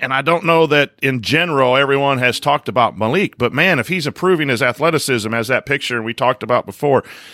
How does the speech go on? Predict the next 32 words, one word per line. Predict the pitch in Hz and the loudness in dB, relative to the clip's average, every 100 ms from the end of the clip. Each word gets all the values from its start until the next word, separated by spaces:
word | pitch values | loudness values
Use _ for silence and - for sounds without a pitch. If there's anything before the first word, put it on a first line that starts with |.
| - _ - | -20 _ -2
interesting | 185 214 220 208 196 | -2 -2 -6 -4 -2
to | |
see | 160 185 | -2 -2
how | 165 147 | 0 2
his | 160 170 | 0 -2
game | 147 131 113 | -2 -2 0
has | 123 - | -2 -4
stretched | - 135 123 - - | -4 -2 -2 -2 -8
and | 123 123 | -6 -4
improved | 107 - 131 107 104 104 - - | -6 -6 -2 -2 -2 -6 -12 -6
and | 117 | -4
how | 131 156 | -2 0
much | 147 - | -2 0
that'll | 139 143 117 | 0 0 0
help | 160 165 - | 2 0 0
the | 117 | -6
modern | 110 123 151 139 123 | -2 0 2 0 -2
basketball | 117 139 - 120 113 117 | -2 -2 -2 -6 -2 -2
where | 117 120 | 0 0
I | 113 | -2
think | - 165 - | -2 -4 -2
Woodson | 139 - 123 | -4 -2 -8
wants | 127 117 | -8 -8
to | 104 | -8
go | 131 131 | -4 -2
and | 123 | -2
we | 135 | 0
all | 131 | 0
want | 104 160 143 | -2 -4 -4
Indiana | 131 123 104 | -4 -4 -4
to | 107 | -10
go. | 92 151 113 | -4 -2 -2